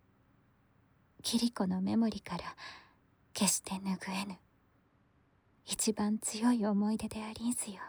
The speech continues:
あの日のキリコは、キリコと、キリコのシー五十一、六十七は、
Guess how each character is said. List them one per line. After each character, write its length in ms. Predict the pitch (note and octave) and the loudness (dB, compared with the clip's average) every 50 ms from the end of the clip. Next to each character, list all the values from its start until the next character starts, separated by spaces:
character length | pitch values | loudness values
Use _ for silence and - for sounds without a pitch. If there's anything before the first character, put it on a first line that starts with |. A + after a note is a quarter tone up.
| - _ _ _ _ _ _ _ _ _ _ _ _ _ _ _ _ _ _ _ _ _ _ _ _ _ _ _ _ _ _ _ _ _ _ _ _ _ _ _ _ _ _ _ _ _ _ _ _ _ _ _ _ _ _ | -14 _ _ _ _ _ _ _ _ _ _ _ _ _ _ _ _ _ _ _ _ _ _ _ _ _ _ _ _ _ _ _ _ _ _ _ _ _ _ _ _ _ _ _ _ _ _ _ _ _ _ _ _ _ _
あ 140 | - - F#3 | -2 0 0
の 140 | F#3 G3 G#3 | 2 2 2
日 180 | G#3 - C4 B3 | 2 4 4 6
の 180 | A3 F#3+ F3+ | 6 6 4
キ 180 | - - - A3+ | 2 0 0 2
リ 120 | A3+ A3+ | 0 0
コ 180 | - - - G3 | 0 -2 -4 -2
は、 240 | F3+ F3 F3 F3 - - - - _ _ _ _ _ _ _ _ _ _ _ _ _ _ _ _ _ _ _ _ _ _ _ _ _ _ _ _ _ _ _ _ _ _ _ _ _ _ _ _ - - | -2 0 -2 -2 -4 -8 -14 -20 _ _ _ _ _ _ _ _ _ _ _ _ _ _ _ _ _ _ _ _ _ _ _ _ _ _ _ _ _ _ _ _ _ _ _ _ _ _ _ _ -8 -2
キ 160 | - - A#3+ | 4 4 6
リ 120 | - A#3 - | 6 6 2
コ 120 | - G3 | 2 -2
と、 160 | - - - F#3 F#3 - - _ _ _ _ _ _ _ _ _ _ _ _ _ _ _ _ _ _ - | -2 0 0 0 0 -2 -6 _ _ _ _ _ _ _ _ _ _ _ _ _ _ _ _ _ _ -6
キ 140 | - - A3 | 0 0 2
リ 140 | - A3 G#3+ | 4 2 0
コ 160 | - - F#3+ | 2 2 4
の 220 | F3+ E3+ D#3+ D#3 | 4 4 2 0
シ 340 | - - - - - A3+ G#3 | 0 2 2 4 4 2 2
ー 80 | G3+ - | 0 -2
五 140 | - - F3 | -4 -2 0
十 180 | E3+ - - F#3 F3+ F#3 | 0 0 0 -2 -6 -6
一、 420 | F#3+ F#3+ - - - - G#3+ - - _ _ _ _ _ _ _ _ _ _ _ _ _ - | -8 -12 -6 -6 -6 -6 -6 -12 -14 _ _ _ _ _ _ _ _ _ _ _ _ _ -2
六 280 | A3 G3 - - A3+ | -2 -2 -2 -2 -4
十 220 | G#3 - A#3 A3 A3 | 0 2 4 4 4
七 340 | G#3+ A3 A#3 A#3 A#3 A3 G3 | 4 4 4 4 4 4 4
は、 260 | F#3+ F#3 F3 - | 2 0 -2 -2